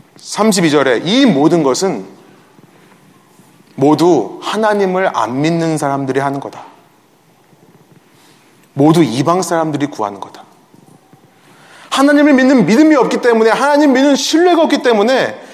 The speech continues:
과거를 봐도 현재를 봐도 미래를 봐도 불안투성인 겁니다. 두려워하는 거예요. 너희 하늘 아버지를 정말 믿는다고 한다면 그 아버지께서 너희가 필요한 것을 모르시겠냐? 주시지 않는다면,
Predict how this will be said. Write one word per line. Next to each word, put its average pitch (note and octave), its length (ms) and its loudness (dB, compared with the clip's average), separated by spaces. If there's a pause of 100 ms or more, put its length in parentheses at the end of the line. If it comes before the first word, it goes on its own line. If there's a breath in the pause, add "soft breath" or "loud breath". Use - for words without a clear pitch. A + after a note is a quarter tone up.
(280 loud breath)
과거를 C4+ 440 0
봐도 C#4+ 240 0
현재를 D4+ 360 0
봐도 C4+ 200 2
미래를 C#4 360 2
봐도 C4 260 0
불안투성인 G#3 540 0
겁니다. C#3+ 420 -2 (680 soft breath)
두려워하는 C4 580 2
거예요. C#3 380 -2 (1120 loud breath)
너희 A#3 280 2
하늘 D4 280 2
아버지를 C#4 380 2
정말 D#4+ 320 2
믿는다고 C4 420 2
한다면 A#3 380 0
그 D4 180 0
아버지께서 C4 560 0
너희가 A#3 280 0
필요한 B3+ 340 0
것을 A3+ 180 0
모르시겠냐? G3 1040 0 (1900 loud breath)
주시지 C4+ 480 -2
않는다면, A#3+ 760 2